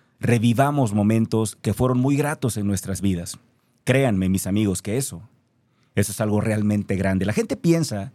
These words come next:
que únicamente puedes inspirar a los demás con una palabra. La gente piensa que yo, por ejemplo,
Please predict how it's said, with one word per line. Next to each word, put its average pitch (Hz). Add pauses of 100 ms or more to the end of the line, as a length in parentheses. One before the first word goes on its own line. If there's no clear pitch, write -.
(220)
que 120
únicamente 123
puedes 120
inspirar 117
a -
los 101
demás 113
con 104
una 110
palabra. 98 (400)
La 98
gente 101
piensa 107
que 98
yo, 107
por 95
ejemplo, 107